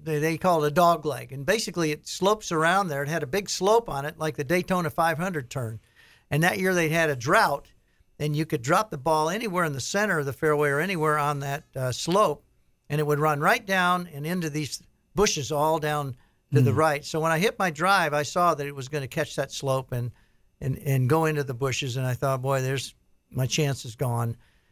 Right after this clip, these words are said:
Speaker 1: And when I walked up over this ridge and looked out in the fairway, my ball was on the slope.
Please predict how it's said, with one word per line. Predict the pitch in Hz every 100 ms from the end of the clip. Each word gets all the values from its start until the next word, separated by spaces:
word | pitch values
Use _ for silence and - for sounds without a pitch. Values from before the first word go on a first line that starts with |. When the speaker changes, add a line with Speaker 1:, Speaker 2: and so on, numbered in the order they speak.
| _ -
Speaker 1:
And | 131 135
when | 143
I | 135
walked | 165 202 185
up | 170 170
over | 165 156
this | 143 143
ridge | 147 156 127
and | 131
looked | 156 160
out | 147 143
in |
the | 131
fairway, | 123 156 160 139
my | 127 135
ball | 120 160 175
was | 139 123
on | 151 165 165 147
the | 131
slope. | - 147 120 -